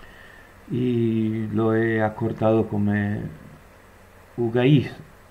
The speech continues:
Ugaya o ugaísmo, H U G A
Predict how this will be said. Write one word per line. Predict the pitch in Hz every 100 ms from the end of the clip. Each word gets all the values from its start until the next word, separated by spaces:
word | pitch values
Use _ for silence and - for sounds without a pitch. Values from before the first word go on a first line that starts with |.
| -
Ugaya | 123 123 123 120 123 135 -
o | 110 117 -
ugaísmo, | 135 131 135 117 101 107 104 107
H | 113 117 - 123 -
U | 110 117 156 - - - - - - - - - - - -
G | 123 127 -
A | 120 117